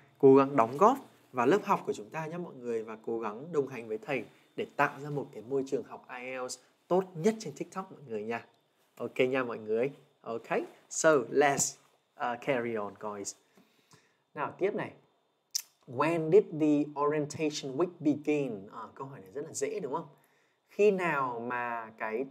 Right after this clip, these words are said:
tuần gọi là orientation này bắt đầu đúng không mọi người? Đó, đúng không? Cái tuần orientation bắt đầu khi nào đúng không? Đó, dịch, à, chính xác là thế đúng không? À, bây giờ cùng nghe tiếp nha mọi người nha. Nhớ đề bài đó là no more than two words nha mọi người.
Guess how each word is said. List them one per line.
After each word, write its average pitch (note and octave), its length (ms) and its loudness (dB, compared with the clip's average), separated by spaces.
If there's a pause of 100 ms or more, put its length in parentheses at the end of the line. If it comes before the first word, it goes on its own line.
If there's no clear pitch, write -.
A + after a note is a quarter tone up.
tuần C3 380 -2
gọi A#2 120 -12
là A2+ 180 -8
orientation D3 720 -2
này A2+ 140 -8
bắt - 200 -10
đầu C3 300 0
đúng G2+ 160 -12
không C#3+ 120 -14 (140)
mọi A#2 140 -10
người? G#2+ 260 -8 (460)
Đó, G2+ 440 -6 (480)
đúng A2+ 140 -8
không? E3+ 200 -4
Cái C3 80 -6
tuần C3 360 -2 (100)
orientation C3+ 500 -4
bắt C3 160 -2
đầu A#2+ 140 -6
khi C#3+ 180 -6
nào B2+ 360 -8
đúng G2 100 -18
không? B2 140 -14 (140)
Đó, E3 60 -20 (220)
dịch, A#2+ 260 -10 (160)
à, G#2 140 -18 (260)
chính G#2+ 160 -12
xác E3 200 -8
là A2 60 -16 (100)
thế A#2 220 -2
đúng C#3+ 80 -10
không? E3+ 140 -4 (560)
À, A#2 100 -10
bây D3 140 0
giờ C#3+ 160 2
cùng B2 160 -4
nghe C#3 120 -8
tiếp G3 220 6
nha D#3+ 120 -8
mọi A#2+ 140 -14
người A2 160 -12
nha. A#2+ 220 -10 (400)
Nhớ B2+ 260 0
đề E3 140 2
bài B2+ 260 -2
đó A2+ 100 -8
là C#3 120 -8
no C#3 200 -2
more C#3 280 -6
than C3+ 60 -10
two C3+ 240 -4
words D#3+ 280 -8
nha D3 60 -12
mọi A2 120 -14
người. G#2 280 -12